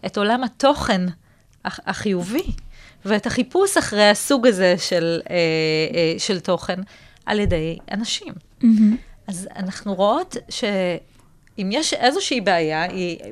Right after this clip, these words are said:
Speaker 1: היא בעיה במובן הזה שיש התכחשות משפטית מאוד אקטיבית, מ-, מאמץ מאוד גדול, לא לדבר על
Speaker 2: מהמם.
Speaker 1: היקסמות, על פנטזיה, על דמיון, כיסוד של ה-, כ-,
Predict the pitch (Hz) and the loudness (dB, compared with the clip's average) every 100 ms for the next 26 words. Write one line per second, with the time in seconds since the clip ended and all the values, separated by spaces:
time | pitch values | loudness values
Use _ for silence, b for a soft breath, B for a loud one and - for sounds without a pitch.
0 | - - - 185 185 214 247 254 220 269 | -14 -14 -8 -2 0 0 0 -2 -4 -6
1 | 269 320 349 B B B - 277 285 - | -4 -4 -4 B B B -2 -2 0 -6
2 | - 220 - 330 349 262 - - - - | -8 -6 -4 -4 -4 -6 -8 -10 -12 -10
3 | 240 - - b b b - 202 - 190 | -12 -12 -16 b b b -8 -4 0 0
4 | - - - - - 294 247 233 214 196 | 0 -10 -12 -10 -2 0 0 -2 -2 -2
5 | 196 202 196 214 302 339 - 233 233 202 | -2 0 0 0 0 -2 -4 -2 -2 -2
6 | 175 214 269 285 B _ - 190 285 330 | 0 0 0 -4 B _ -6 4 6 6
7 | 220 160 160 156 b b b b _ 226 | 2 0 -2 -4 b b b b _ 6
8 | 190 185 - 214 180 226 240 269 247 - | 6 6 2 0 -2 0 2 2 0 -6
9 | B B - 190 208 190 240 233 214 190 | B B -4 -2 -2 2 4 4 2 0
10 | 175 196 170 180 190 226 254 240 226 b | 0 -2 -4 -2 0 0 0 -2 -8 b
11 | b - 233 214 220 - _ 247 208 180 | b -6 -2 0 -2 -6 _ -6 -4 -4
12 | - 262 254 202 - b b b - _ | 2 4 4 2 -4 b b b -20 _
13 | - - 196 190 180 170 | -6 -2 0 2 2 0